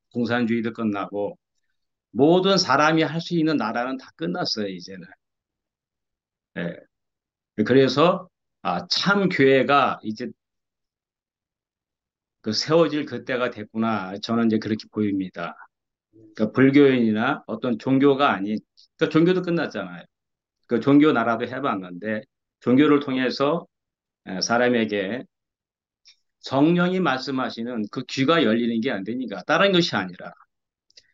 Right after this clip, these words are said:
성령이 교회들에게 말씀하시는 그 말씀이 안 들리니까. 예, 저는 그게, 에, 제 여태까지 모든 여정이 그것 때문에 제가 헤맸던 거예요. 그러면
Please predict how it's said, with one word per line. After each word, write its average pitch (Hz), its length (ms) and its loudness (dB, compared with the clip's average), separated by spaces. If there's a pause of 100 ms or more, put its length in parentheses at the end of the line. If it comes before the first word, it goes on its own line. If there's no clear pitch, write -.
(200)
성령이 175 640 4
교회들에게 143 560 2
말씀하시는 143 1300 -2 (240)
그 - 120 0
말씀이 160 520 2
안 110 140 -2
들리니까. 113 600 -8 (1000)
예, 101 100 -4
저는 139 320 2
그게, 127 420 2 (1200)
에, 90 280 -10
제 131 500 2 (680)
여태까지 180 540 0
모든 175 640 0
여정이 135 420 -4
그것 175 280 -6
때문에 165 240 -2
제가 131 200 -8
헤맸던 156 480 -6
거예요. 87 140 -14 (200)
그러면 151 340 2